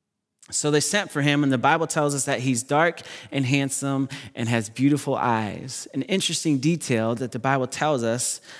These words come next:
about this son. And immediately the Lord says, "This is the one, anoint him." And so David, the one who is to be anointed, stands there among his brothers while Samuel breaks out this flask of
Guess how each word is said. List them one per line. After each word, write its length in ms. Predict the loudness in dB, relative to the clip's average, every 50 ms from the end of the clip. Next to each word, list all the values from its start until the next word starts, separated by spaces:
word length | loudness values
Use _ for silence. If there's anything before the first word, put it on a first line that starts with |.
| -14 -12
about 360 | -6 -2 0 2 2 2 0
this 160 | -2 -2 -2 -2
son. 640 | -2 -2 -2 -2 -2 -2 -4 -6 -8 -10 -14 -16 -18 _ _ _ _ _ -10 -4 0
And 160 | 2 4 6
immediately 540 | 6 6 6 4 4 4 2 4 4 4 4
the 100 | 4 2
Lord 340 | 2 4 6 6 6 4 2
says, 460 | 0 2 4 4 4 4 2 0 -2 -6 -10 -14 -10
"This 420 | -8 -2 2 4 4 4 2 -2 -2
is 380 | 0 2 4 4 4 2 0
the 160 | -2 -2 -2
one, 840 | -2 -2 -2 -2 0 2 2 2 2 2 0 0 0 -2 -2 -4 -6 -10 -14 _ _ -4
anoint 460 | -2 0 0 0 0 -2 -4 -6 -10
him." 640 | -12 -8 -6 -4 -4 -4 -6 -8 -14 -18 -20 -20 -20 _ _ _ _ _ _ _ _ _ _ _ _ _ _ _ _
And 120 | -2 -2 0
so 180 | 2 2 2
David, 540 | 2 2 4 6 6 6 6 6 4 4 2
the 80 | 2 2
one 160 | 2 4 4
who 140 | 4 4 2
is 100 | 2 0
to 80 | 0
be 160 | 0 2 2 2
anointed, 760 | 2 2 2 2 2 2 2 0 0 0 2 2 2 0 -2 -6 -10 -12 -8
stands 480 | -6 -4 -2 0 0 2 2 2 2 2
there 160 | 4 4 4
among 240 | 4 4 2 2 2
his 220 | 2 2 0 0
brothers 640 | -2 0 2 2 4 4 2 2 0 0 -2 -4 -8 -14 -16 -6 -4
while 100 | -2 -2
Samuel 520 | 0 0 0 2 2 2 2 2 2 2
breaks 320 | 2 2 2 2 2 2
out 160 | 0 0 0 0
this 160 | -4 -8 -2
flask 340 | 2 2 2 2 2 -2 -4
of 100 | -6